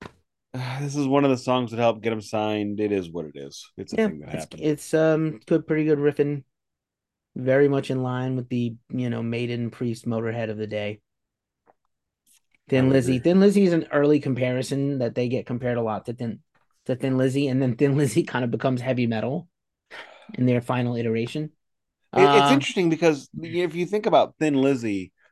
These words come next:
Speaker 1: you know, you got Thin Lizzy, then you have Def Leppard and Judas Priest and Iron Maiden.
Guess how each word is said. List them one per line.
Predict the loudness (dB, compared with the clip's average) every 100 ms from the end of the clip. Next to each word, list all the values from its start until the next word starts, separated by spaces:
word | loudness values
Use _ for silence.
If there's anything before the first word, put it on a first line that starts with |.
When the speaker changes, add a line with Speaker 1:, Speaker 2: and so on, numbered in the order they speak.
| _ _ _
Speaker 1:
you | -4 -2
know, | 0
you |
got | -2 -2
Thin | 0 4
Lizzy, | 4 4 2
then | 2 0
you |
have | -2 0
Def | 0 2
Leppard | 0 0 -2 -6
and | -8
Judas | -4 -2 -2
Priest | -6 -6 -6 -4
and |
Iron | -4 -2 0
Maiden. | 2 0 -2 -10